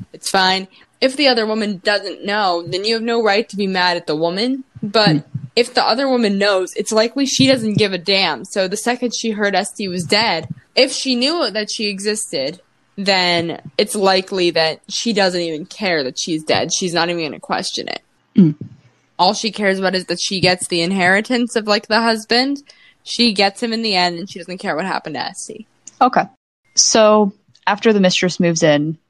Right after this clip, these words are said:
Speaker 2: um, it's obvious that, uh, Taylor Swift kills Esty's husband, and
Speaker 1: Yeah.
Speaker 2: she definitely isn't going to get caught because, um, uh, she says, like, "Good thing my daddy made me get a boating license when I was sixteen." So she probably dumped him in, like,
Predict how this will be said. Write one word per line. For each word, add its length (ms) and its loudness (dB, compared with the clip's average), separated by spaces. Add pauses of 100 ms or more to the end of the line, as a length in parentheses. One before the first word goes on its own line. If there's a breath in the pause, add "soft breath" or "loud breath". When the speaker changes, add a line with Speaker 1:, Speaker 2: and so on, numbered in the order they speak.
(200)
Speaker 2:
um, 400 4
it's 100 -2
obvious 380 2
that, 420 2 (200)
uh, 360 2
Taylor 240 -2
Swift 400 -2 (140)
kills 340 4
Esty's 420 0
husband, 540 0 (140)
and 420 4
Speaker 1:
Yeah. 160 -2
Speaker 2:
she 200 2
definitely 540 2
isn't 280 2
going 180 4
to 80 -6
get 180 -2
caught 360 -2
because, 420 0 (140)
um, 360 2 (300)
uh, 220 4
she 160 0
says, 280 4
like, 200 2
"Good 140 4
thing 340 0
my 160 2
daddy 260 4
made 140 0
me 80 0
get 260 4
a 80 0
boating 240 2
license 400 0
when 140 2
I 80 4
was 240 2
sixteen." 640 0
So 220 4
she 120 0
probably 300 4
dumped 300 2
him 400 2
in, 160 4
like, 200 4